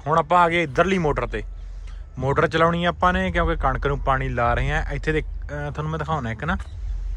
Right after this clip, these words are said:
ਆ ਗੋਲਿਆਂ 'ਚ ਚਿੱਟਾ ਕਬੂਤਰ ਉੱਡਦਾ ਫਿਰਦਾ।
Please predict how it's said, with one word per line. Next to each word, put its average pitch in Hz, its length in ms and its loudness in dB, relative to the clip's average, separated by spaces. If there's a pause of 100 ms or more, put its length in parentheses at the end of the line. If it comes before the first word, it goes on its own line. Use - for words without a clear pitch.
(480)
ਆ 143 40 -2
ਗੋਲਿਆਂ 131 380 0
'ਚ 127 140 -8
ਚਿੱਟਾ 135 260 0
ਕਬੂਤਰ 139 500 -4
ਉੱਡਦਾ 123 320 0
ਫਿਰਦਾ। 101 340 -2